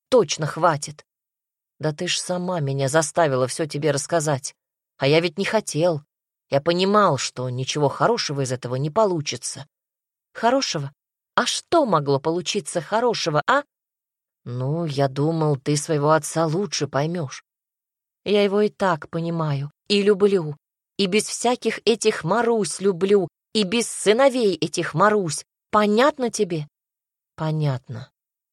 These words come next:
И давай уже больше не будем об этом. Не могу больше. Нога вон разболелась, мне лечь надо". "Да, надо.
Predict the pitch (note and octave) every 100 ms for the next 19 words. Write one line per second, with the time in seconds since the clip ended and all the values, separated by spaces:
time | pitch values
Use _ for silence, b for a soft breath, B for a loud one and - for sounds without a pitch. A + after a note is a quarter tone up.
0 | _ C#3 D#3+ A#3 A#3+ D3 C#3 C#3 C3 D3
1 | D3 D3+ D#3 B2+ B2+ B2 A#2+ B2 A#2+ _
2 | - D#3 G3 A#3+ F#3 A#2+ C3+ B2 - C#3+
3 | - _ _ _ _ - E3+ D#3 G#3+ G3
4 | F3+ D#3 A#2+ _ _ C3+ D3 C3 E3+ D#3
5 | D3 C3+ - B2+ C3+ F3+ E3 G#3 D#3 -
6 | D3 C#3 A2+ B2+ _ _ _ _ _ _
7 | _ - F#3 C4+ A3+ F3+ G#3 F#3+ D#3+